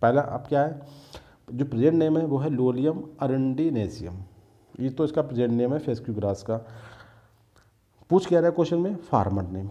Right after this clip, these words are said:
पहले इसे क्या बोलते थे? Where an endophytic fungus lives and produce ergot alkaloids like ergovaline is।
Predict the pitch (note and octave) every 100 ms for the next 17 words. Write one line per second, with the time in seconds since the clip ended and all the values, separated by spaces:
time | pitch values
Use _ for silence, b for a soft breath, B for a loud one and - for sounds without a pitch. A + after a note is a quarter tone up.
0 | - B2+ D#3+ D3+ C#3 B2 F#2+ F2+ F2+ F2
1 | F2 - b b b b - C3+ C#3 -
2 | - B2+ B2 C3+ D#3 F#3 C3 A#2+ C3 -
3 | A#2 A2+ A#2+ A2+ A2+ C3+ A#2 - B2 G2+
4 | A2 A2 B2 - A#2+ G2+ A2+ - G#2+ -
5 | G#2 F#2 - A2 A2 A2 - - - C3
6 | B2+ A#2 C3 G#2 F#2 E2+ E2 - - B2